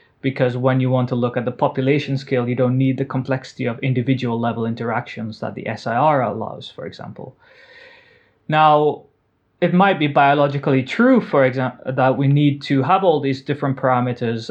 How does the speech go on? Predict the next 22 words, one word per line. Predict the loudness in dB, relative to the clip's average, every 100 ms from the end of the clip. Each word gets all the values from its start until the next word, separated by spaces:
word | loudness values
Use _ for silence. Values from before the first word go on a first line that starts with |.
| -4
um, | -2 -2 -6 -12 -16 _ -4
in | 0
our | 2 2
model, | 0 0 -2 -6 _ _ _ -8 0
uh, | 4 4 4 2 -2 -6 -4
and | -2
it, | -2 -2
there | -2
might | 0 0
be | -2
very | -2 -2
good | -2
reasons | 2 2 2 -2 -2
for |
that. | -2 -2 -6 _ _ -20 _ -8
But, | 2 2 2 -8 -20 -20 _ _ -4
and, | -2 0
and | -2 0
people | 0 2
might | 2 2 0
say, | -2 -2 0
"Well, | 0 0 0 -2 -6